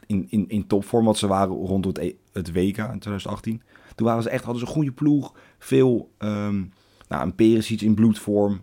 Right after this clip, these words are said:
ehm, Kramaric toen voor mij bij Hoffenheim het eerste seizoen echt goed deed. Ehm, Mandzukic natuurlijk ook echt in bloedvorm. Weet je, nu is het een soort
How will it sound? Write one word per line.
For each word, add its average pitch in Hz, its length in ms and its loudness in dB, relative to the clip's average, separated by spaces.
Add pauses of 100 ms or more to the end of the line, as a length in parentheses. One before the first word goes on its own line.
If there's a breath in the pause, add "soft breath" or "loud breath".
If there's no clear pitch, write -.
(140)
ehm, 92 480 -4 (420 soft breath)
Kramaric 104 480 4
toen 101 500 -2 (880)
voor - 200 -10
mij 98 100 2
bij 98 100 2
Hoffenheim 113 440 4
het 113 100 2
eerste 120 280 0
seizoen 107 220 0
echt 107 160 -6
goed 110 200 -2
deed. 110 280 2 (520)
Ehm, 95 560 -4
Mandzukic 104 580 2
natuurlijk 101 360 4
ook 90 180 0
echt - 240 -10
in 90 120 2
bloedvorm. 95 520 0 (680 soft breath)
Weet 113 140 4
je, 117 200 4 (500)
nu 113 260 6
is 123 80 4
het 117 120 -6
een 110 60 -4
soort 110 280 -2